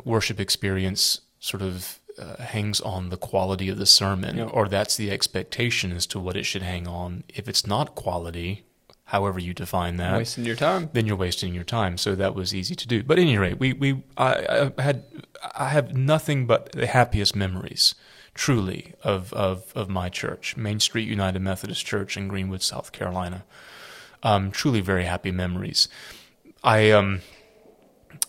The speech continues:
Speaker 1: I was blessed with an excellent youth director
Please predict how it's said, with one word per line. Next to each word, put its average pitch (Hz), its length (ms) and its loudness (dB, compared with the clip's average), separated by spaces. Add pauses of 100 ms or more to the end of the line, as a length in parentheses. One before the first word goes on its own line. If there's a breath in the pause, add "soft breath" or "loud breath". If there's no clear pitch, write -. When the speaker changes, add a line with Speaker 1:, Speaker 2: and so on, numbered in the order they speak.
(500)
Speaker 1:
I 110 460 2
was 113 140 -2
blessed 110 560 4
with 98 640 -2 (1120 soft breath)
an 107 140 -2
excellent 107 420 2
youth 101 260 -2
director 98 600 -6